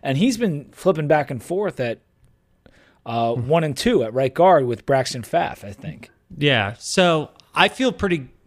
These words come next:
Speaker 2: I feel better about the offensive line than I probably have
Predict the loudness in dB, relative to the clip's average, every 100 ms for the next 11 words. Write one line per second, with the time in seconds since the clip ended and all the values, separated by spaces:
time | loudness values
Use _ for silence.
0 | _ -6 0 2 2 -4 -4 -2 -2 -4
1 | -6 -8 -6 -6 -6 -8 -8 -10 -10 -12
2 | -10 -8 -6 -6 -6 -10 -8 -8 -6 -8
3 | -12 -8 -4 -4 -4 -6 -4 -4 -4 -2
4 | -2 -4 -8